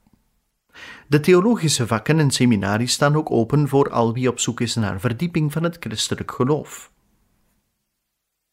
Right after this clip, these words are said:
Het aantal studenten dat studeert aan het Hoger Instituut voor Godsdienstwetenschappen zijn er in totaal negenhonderdzevenenveertig. Er zijn negenendertig diakens in opleiding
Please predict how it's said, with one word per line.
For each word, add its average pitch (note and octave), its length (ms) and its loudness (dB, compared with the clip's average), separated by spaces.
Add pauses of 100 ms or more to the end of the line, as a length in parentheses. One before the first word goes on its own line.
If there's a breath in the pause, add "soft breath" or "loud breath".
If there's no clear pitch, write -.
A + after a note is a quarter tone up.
Het A#2+ 160 0
aantal A#2 280 2
studenten B2 680 2 (320 loud breath)
dat - 480 -2
studeert C#3+ 720 2
aan A#2 200 2
het G#2+ 140 -2
Hoger C3+ 340 2
Instituut A#2+ 680 -2
voor A2 280 0
Godsdienstwetenschappen C3+ 1300 0 (320 loud breath)
zijn C#3+ 240 2
er C#3 100 2
in C#3+ 100 2
totaal G#2+ 460 0 (160 loud breath)
negenhonderdzevenenveertig. G#2 2000 -2 (2500 soft breath)
Er B2+ 120 2
zijn C#3+ 320 4
negenendertig C#3 920 4
diakens G#2 580 -2
in C#3+ 180 0
opleiding C#3+ 680 0